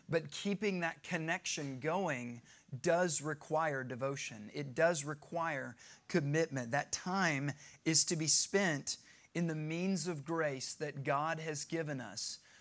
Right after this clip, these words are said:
The corporate means of grace that God has given us is this experience that we have every Sunday morning where we worship the Lord Jesus together,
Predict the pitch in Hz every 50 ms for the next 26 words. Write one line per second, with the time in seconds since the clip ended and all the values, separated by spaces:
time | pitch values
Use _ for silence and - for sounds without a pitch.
0 | - _ - 156 147 - - - 190 226 233 - 175 156 139 143 143 139 131 131
1 | - - 127 110 - 135 123 123 135 147 143 - - 147 127 143 139 139 139 139
2 | 131 - - 139 127 120 120 120 120 139 - - - - - - - - - -
3 | - - _ - _ - 156 165 156 - - 165 185 175 - - - - - -
4 | _ _ _ _ _ - - - - - _ _ _ _ _ - - 170 156 -
5 | - - - 196 202 196 190 175 156 143 131 - - - 160 151 156 156 151 160
6 | 151 143 139 123 - - 160 160 156 170 160 - - 165 165 160 160 156 151 151
7 | 151 147 139 131 127 135 143 139 151 147 135 143 151 160 151 - 180 143 - 147
8 | 147 143 143 147 151 143 143 147 147 147 143 147 151 143 - - 143 123 135 135
9 | 131 123 117 113